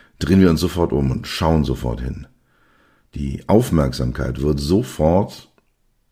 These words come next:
auf dieses entsprechende Geräusch oder auf dieses plötzliche Ereignis, auf das Auftreten dieses Ereignisses gezogen. Was könnte hier eine Gefahr sein? Also diese schnelle Hinwendung,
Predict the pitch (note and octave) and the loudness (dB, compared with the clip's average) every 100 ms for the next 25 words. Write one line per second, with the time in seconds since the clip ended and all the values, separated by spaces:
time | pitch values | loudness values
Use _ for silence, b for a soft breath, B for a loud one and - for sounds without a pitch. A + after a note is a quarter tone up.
0 | _ _ _ _ _ _ _ E2+ G2+ B2 | _ _ _ _ _ _ _ 2 4 2
1 | - - _ - C#2 F2 F2+ - D2+ - | -8 -20 _ -12 -4 0 0 -2 -4 -2
2 | D2+ C#2 C2+ C#2 F2 F#2+ E2+ D#2 D2 D2 | -2 -2 -2 2 4 4 2 0 0 -4
3 | C2 B1+ D#2 F2+ - E2+ D#2 C2+ C#2+ E2 | -6 -8 -4 -4 -2 -2 0 0 0 -2
4 | E2+ D2 - - C2 - F2 - - - | -2 -6 -6 -10 -12 -2 -2 -2 -6 -2
5 | D2 C#2+ B1+ C2 D#2 D2 C#2 C2 - B | -2 -2 -6 -6 -6 -6 -6 -8 -12 B
6 | B B B B B B C#2 - - G#2+ | B B B B B B -12 -4 2 4
7 | C#3 D3+ - D#2 - b b b b b | 4 2 0 -2 -6 b b b b b
8 | D#2+ - - G#2+ A#2+ G2+ D#2 D#2 C2+ - | -6 -4 2 2 4 4 4 2 0 0
9 | D2+ F#2+ G#2 G#2 G2+ G2+ G#2 B B - | 0 2 4 4 4 4 0 B B -8
10 | D2 C#2+ C#2 - D#2+ F#2 E2 D#2 A#2 D2+ | -4 -2 -2 0 0 2 0 0 0 0
11 | D2+ C#2+ C#2+ C2+ C2 B1+ | 0 0 2 0 -2 -4